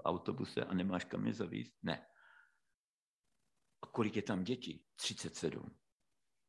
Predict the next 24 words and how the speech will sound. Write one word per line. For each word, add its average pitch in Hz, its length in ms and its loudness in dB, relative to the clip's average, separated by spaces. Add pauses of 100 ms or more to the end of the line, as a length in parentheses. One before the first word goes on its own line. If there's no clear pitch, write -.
(840)
„Tak - 240 -4
to 113 120 4
je 165 120 8
vážný 123 420 6
problém.“ - 580 -6
<laughs> - 680 -16
To 220 60 8
je 196 40 6
vážný 151 400 12
problém. 92 480 2 (1040)
Tak 151 200 8
jsme 190 160 6
se 185 180 6
v - 60 0
tu 170 140 0
neděli 175 400 8
tak 180 240 6
modlili, 147 500 8
neděle 147 400 10
odpoledne, 131 760 6
jo, 123 140 6
padesát 147 540 2
sedm 160 300 0
lidí, 135 420 2